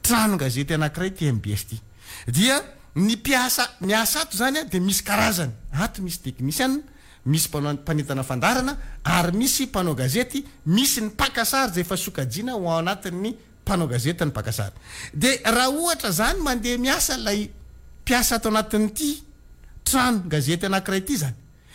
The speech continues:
a, dia misy kajy reo ekipa ato reo. Zany hoe misy ny mpanao gazety izay vao manomboka zany, hoe mianatra raha, manomboka an'le asa. Fa tsy afaka ataonao izy hoe tsy mpanao gazety raha vao mianatra raha.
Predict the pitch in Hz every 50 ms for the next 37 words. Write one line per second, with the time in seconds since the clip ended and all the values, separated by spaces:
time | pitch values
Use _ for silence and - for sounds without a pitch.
0 | - - - 127 143 127 180 240 262 277 - - - - - _ _ _ - 147
1 | 180 208 226 220 - - - - - 294 285 202 156 180 170 175 185 190 190 190
2 | - 170 170 170 - 208 - 180 170 160 - 175 180 151 - - - - - -
3 | - - - - - - - - - - - 92 113 - 165 208 254 285 277 -
4 | - - - - - - - - 160 185 226 302 302 - 269 233 - 214 202 202
5 | 151 139 139 123 156 226 254 - 269 277 - - - - - 131 117 - 160 170
6 | 170 170 160 - - - - - - 170 175 180 196 196 208 254 269 196 - -
7 | 151 123 117 131 135 - - - - 131 175 208 240 156 147 151 151 131 104 -
8 | - - - 131 147 135 - - - _ - 120 135 156 165 147 - 160 151 147
9 | 127 131 147 151 - - - - - - - - - - - 269 254 - 320 262
10 | 285 277 294 269 226 - 262 254 262 302 320 330 277 311 311 - - 302 311 -
11 | 240 240 226 185 160 151 135 151 240 269 - - 247 220 151 156 151 156 160 147
12 | 127 95 123 123 131 139